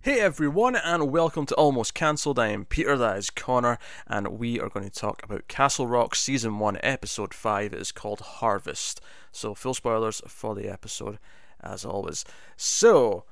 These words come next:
uh, we, we jump a little bit ahead after the massacre. I actually went back and listened to something again, 'cause I mis-, I misheard something, and I got really, well, not confused, but there's a radio broadcast at the start, uh, over,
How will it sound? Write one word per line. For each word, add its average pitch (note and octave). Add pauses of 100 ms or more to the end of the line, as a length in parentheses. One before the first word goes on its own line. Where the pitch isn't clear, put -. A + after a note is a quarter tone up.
(260)
uh, A#2
we, B2
we B2
jump D#3+
a -
little C3+
bit D3
ahead C3+
after -
the D3
massacre. A#2+ (180)
I C#3+
actually C3+
went G#2+
back A2
and G#2
listened A2
to G#2
something G2+
again, G2
'cause G#2
I A2+
mis-, A2
I A2
misheard A2
something, G2
and -
I -
got F#2+
really, G#2 (1000)
well, C#3+
not F#3
confused, A#2+ (460)
but A#2 (880)
there's C3
a C3
radio E3
broadcast B2
at -
the -
start, A#2 (100)
uh, G#2+
over, G#2+